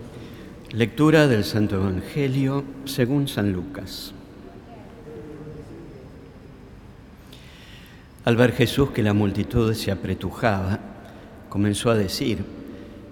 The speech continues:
"Esta es una generación malvada, pide un signo, y no le será dado otro que el de Jonás. Así como Jonás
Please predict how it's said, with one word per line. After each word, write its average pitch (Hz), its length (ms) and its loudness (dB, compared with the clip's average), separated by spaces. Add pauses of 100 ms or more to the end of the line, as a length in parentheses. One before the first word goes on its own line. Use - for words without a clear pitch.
(160)
"Esta 156 180 0
es 156 140 4
una 147 180 8
generación 117 680 4
malvada, 101 580 2 (840)
pide 117 240 4
un 107 100 4
signo, 95 680 0 (560)
y 120 100 2
no 143 340 6
le 127 180 4
será 117 340 4
dado 113 320 4
otro 143 360 0
que 117 120 0
el 98 80 2
de 95 100 0
Jonás. 101 640 -2 (920)
Así 101 300 -2
como 110 240 2
Jonás 117 600 2